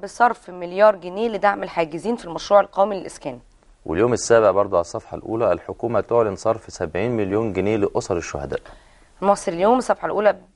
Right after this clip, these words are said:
Speaker 1: بدء معارك المرحلة الثالثة للانتخابات، إصابة ثلاثة في مشاجرة بين أنصار الإخوان ومستقل في المنيا.
Speaker 2: والصفحة الأولى بالأهرام، إعادة التفاوض مع صندوق النقد على تلاتة واتنين من عشرة مليار دولار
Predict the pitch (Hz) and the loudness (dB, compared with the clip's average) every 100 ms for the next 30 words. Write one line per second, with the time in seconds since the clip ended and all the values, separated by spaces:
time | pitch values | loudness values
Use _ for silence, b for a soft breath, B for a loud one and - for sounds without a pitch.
0 | - 233 - 196 165 185 208 180 170 165 | -2 -2 -2 -6 2 2 2 -2 -8 -10
1 | - 196 185 - - 180 - 160 - - | -2 0 0 -2 -4 -6 -4 -6 -6 -6
2 | 151 160 240 - 202 208 190 190 180 226 | 0 2 2 2 0 0 0 0 0 2
3 | 202 185 170 165 - 185 180 165 175 170 | 0 -2 -6 -8 -2 0 0 -2 -4 -4
4 | 151 180 185 - - 185 233 214 175 - | -4 -2 -2 -4 2 4 4 2 -4 -6
5 | - - 185 - 165 151 127 123 b b | -6 -4 -6 -8 -8 -6 -8 -12 b b
6 | b b - 87 95 92 87 - 117 101 | b b 0 6 8 6 2 -4 -4 0
7 | 110 104 85 78 85 113 135 - 90 107 | 0 0 -2 -2 2 2 2 4 6 6
8 | 120 110 - - 90 - 117 101 87 87 | 4 -4 -8 -8 -4 2 2 2 2 2
9 | 82 85 87 113 87 87 101 - 85 87 | 2 -2 -4 -2 -2 2 2 4 6 6
10 | 92 87 87 90 104 92 85 95 95 85 | 4 0 0 -2 -2 -2 -4 -6 -2 2
11 | 92 - 82 80 85 98 92 110 143 | 2 0 -4 0 2 2 2 0 -2